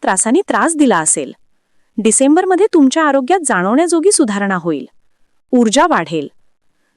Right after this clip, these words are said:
तुम्हाला कामात उत्साह येईल, तणाचे प्रमाण कमी होईल. ध्यान, योग किंवा थोडे बदललेले जीवनशैलीचे निर्णय तुमच्या आरोग्याला मोठा फायदा देतील.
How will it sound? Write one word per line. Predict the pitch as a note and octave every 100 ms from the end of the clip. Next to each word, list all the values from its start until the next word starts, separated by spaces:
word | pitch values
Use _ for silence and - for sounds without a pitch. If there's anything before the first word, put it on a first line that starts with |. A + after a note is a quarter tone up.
| _
तुम्हाला | D4 C4+ F4+ A4+
कामात | B3+ G3+ D#4+
उत्साह | E4 - G#3+ F3+
येईल, | G3+ E3 D3 F3+ _ _ _ _ _ _ -
तणाचे | A#3 A#3+ C#4+
प्रमाण | G#4+ A#3+ G3 C#4 F#4
कमी | D4+ C4
होईल. | F#3 D#3 - - _ _ _ _ _ A#3
ध्यान, | G3 A3+ D4+ G#4+ _
योग | A3 G#3+ B3 D#4+ _ _
किंवा | - A4+ B4+
थोडे | B3 A3+
बदललेले | F4 F4 E4 E4 E4
जीवनशैलीचे | B3 A3+ A#3+ A#3+ B3+ A#3+ E4
निर्णय | C#4+ G3 F3+ D#4 - _ _
तुमच्या | D#4 C4+ G#4+ A4
आरोग्याला | B3+ A#3 C4 D#4+
मोठा | E4 G#3 - A4+
फायदा | D#4+ B3+ G3+
देतील. | E3 - C#3+